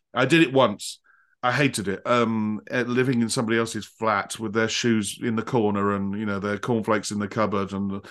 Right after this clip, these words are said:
I just, no, I, no, I don't, I'm never doing it again.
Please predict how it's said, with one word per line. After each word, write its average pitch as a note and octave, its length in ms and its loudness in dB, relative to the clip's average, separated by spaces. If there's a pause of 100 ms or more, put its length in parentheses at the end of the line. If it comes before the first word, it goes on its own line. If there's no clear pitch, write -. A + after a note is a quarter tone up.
(380)
I A#2+ 140 6
just, A2+ 240 -2
no, C#3+ 200 6
I, C3+ 340 6
no, A#2+ 140 2
I A#2 160 6
don't, C#3 220 4
I'm C3 240 0
never C#3+ 220 4
doing A#2+ 180 0
it A#2 120 -2
again. G2+ 200 -6